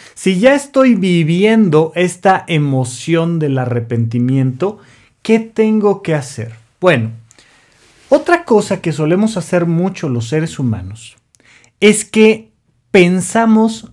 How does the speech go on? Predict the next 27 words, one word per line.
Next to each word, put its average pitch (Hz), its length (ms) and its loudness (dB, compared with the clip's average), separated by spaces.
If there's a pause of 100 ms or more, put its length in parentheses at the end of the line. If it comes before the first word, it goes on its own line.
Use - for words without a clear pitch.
en 160 340 2
qué 214 200 0
habría 208 380 2
sido 170 400 -4
vivir 135 540 -2
lo 131 360 0
que 127 160 -2
no 135 400 0
vivimos, 131 680 -2
lo 113 180 -4
que 117 140 -6
no 135 300 -2
elegimos. 113 800 -8 (720)
Y 190 160 0
ahí 208 420 2
suele 208 680 0
surgir 208 880 -4
el 127 180 -2
arrepentimiento. 110 920 -6 (640)
Entonces, 175 760 -2
es 226 400 4
que 220 240 0
debería, 160 1160 0
tendría 143 640 -4
que, 147 480 -4
podría 135 540 0
haber, 131 640 -2